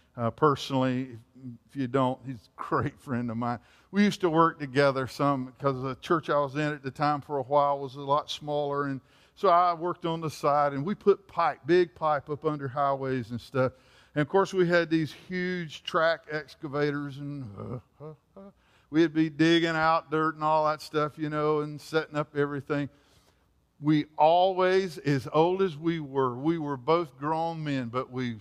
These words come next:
neither of us was mature enough to not get excited when we knew we were gonna have to set off dynamite.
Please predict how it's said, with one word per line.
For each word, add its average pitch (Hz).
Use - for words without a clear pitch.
neither 151
of 127
us 143
was 127
mature 185
enough 135
to 139
not 143
get 165
excited 110
when 127
we 117
knew 131
we 120
were 104
gonna 120
have 117
to 95
set 113
off 110
dynamite. 90